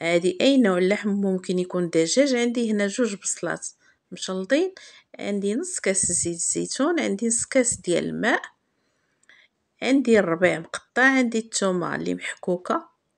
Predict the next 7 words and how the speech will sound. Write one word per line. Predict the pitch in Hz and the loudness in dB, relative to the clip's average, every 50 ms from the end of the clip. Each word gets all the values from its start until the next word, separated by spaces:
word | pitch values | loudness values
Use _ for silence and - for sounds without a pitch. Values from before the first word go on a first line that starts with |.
| _ _ _ _ _ _ _ _ _ _ _ _ _ _ _ _ _ _ _ _ _ _ _ _ _ _ _ _ _ _ _ _ _ _ | _ _ _ _ _ _ _ _ _ _ _ _ _ _ _ _ _ _ _ _ _ _ _ _ _ _ _ _ _ _ _ _ _ _
التوابل | _ - - - 262 247 240 233 220 208 185 202 190 185 | _ -6 2 4 6 8 8 6 6 6 4 2 2 2
اللي | 185 185 180 180 170 147 147 | 2 0 0 0 0 0 0
عندي | 170 165 165 175 165 156 - _ _ _ _ _ _ _ _ _ _ _ _ _ _ _ _ _ _ _ _ _ _ | -2 -4 -4 -6 -8 -8 -10 _ _ _ _ _ _ _ _ _ _ _ _ _ _ _ _ _ _ _ _ _ _
الملح، | 233 208 202 208 247 285 277 262 - - 160 | -6 -4 0 2 4 4 4 2 -2 -6 -10
بزار، | 160 - - - - 175 175 175 180 190 202 208 214 | -12 -12 -12 -6 0 2 2 2 4 2 2 2 0
سكينجبير، | 214 - - - - 175 170 165 165 165 170 165 190 202 | 0 -2 -2 -2 -4 -4 -4 -4 -4 -2 0 2 2 2
الخرقوم، | 202 - - - - 165 165 - _ - 180 202 240 277 294 - | -2 -6 -8 -6 -6 -6 -6 -6 _ -2 0 0 0 0 -2 -6